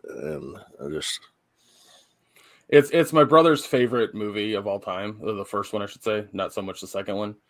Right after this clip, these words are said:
Speaker 2: I know he loves the second one, but it's not his favorite movie. Um,
Speaker 1: Went and saw the second one the same day I saw Batman.
Speaker 2: <laughs>
Speaker 1: Me and, me and my cousin,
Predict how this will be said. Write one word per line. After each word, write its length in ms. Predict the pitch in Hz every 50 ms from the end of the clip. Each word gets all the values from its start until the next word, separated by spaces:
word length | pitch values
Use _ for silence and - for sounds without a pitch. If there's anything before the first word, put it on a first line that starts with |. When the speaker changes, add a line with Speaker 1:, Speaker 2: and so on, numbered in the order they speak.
| _ _ _ _ _ _ _ _ _ - -
Speaker 2:
I 80 | 135
know 120 | 160 185 175
he 60 | 156
loves 280 | 131 135 139 135 123 113
the 80 | 117
second 320 | - - 117 - - 98 95
one, 160 | 92 92 92
but 240 | 95 90 85 82 _ _ _ _ _ _ _ _ _
it's 100 | - -
not 120 | 107 92
his 100 | 76 -
favorite 240 | - 85 82 80 76
movie. 140 | - - - -
Um, 400 | - 127 123 117 110 104 101 98 -
Speaker 1:
Went 180 | 160 175 165
and 100 | 151 151
saw 200 | - - 165 160
the 100 | 139 135
second 380 | 127 - - 160 160 - 139 131
one 100 | 135 123
the 80 | 120 117
same 280 | - 139 135 131 127
day 180 | 123 123 123 120
I 60 | 117
saw 300 | - - 131 120 120 117 110 110 _ _ -
Batman. 640 | - 107 113 117 - 107 101 92 85 80 80 87 _ _ _ _ _ _ _ _ _ _ _ _ _ _ _ _ _ _ _ _ -
Speaker 2:
<laughs> 480 | - - - - - 247 247 - - 240 233 - - 220 208 - - - 190 - _ - 180 - _ - 170 - _ _ - - _ _ - - - _ - - - _ _ - _ _ _ _ _ _ _ _ _ _ - - - -
Speaker 1:
Me 160 | 104 107 110
and, 220 | 110 110 113 - -
me 200 | 107 107 117 117
and 100 | 113 110
my 120 | 107 104
cousin, 500 | - - 113 113 104 101 95 95 92